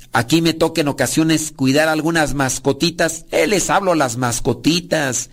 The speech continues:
las chuleo, les hablo con cariñitos. A veces las mascotitas responden,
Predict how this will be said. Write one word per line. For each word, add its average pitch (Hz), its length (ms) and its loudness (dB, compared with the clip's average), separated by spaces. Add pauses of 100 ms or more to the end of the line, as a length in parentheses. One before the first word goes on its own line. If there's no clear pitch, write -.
(420)
las - 180 -10
chuleo, 147 880 0 (300)
les - 160 -6
hablo 135 260 -2
con 110 180 -2
cariñitos. 139 840 -2
A - 240 -18
veces 190 200 0
las 147 160 0
mascotitas 147 840 -2 (300)
responden, 214 1080 -2